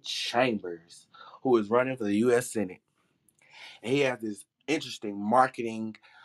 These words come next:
commercial out right now, um, of him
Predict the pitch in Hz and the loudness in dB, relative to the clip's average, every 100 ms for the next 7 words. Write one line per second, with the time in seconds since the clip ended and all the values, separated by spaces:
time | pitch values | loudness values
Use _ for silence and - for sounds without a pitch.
0 | - - - - - - _ - 156 131 | -20 -20 -20 -20 -20 -20 _ -4 2 2
1 | 113 123 101 101 - 101 104 110 110 107 | 2 -4 -2 -2 -2 -2 0 0 -2 -6
2 | 95 92 90 _ _ _ _ _ _ - | -10 -14 -20 _ _ _ _ _ _ -20
3 | - - _ _ 120 117 110 104 104 - | -20 -20 _ _ 0 0 0 -6 -12 -6
4 | 208 131 107 110 | -6 -4 -8 -14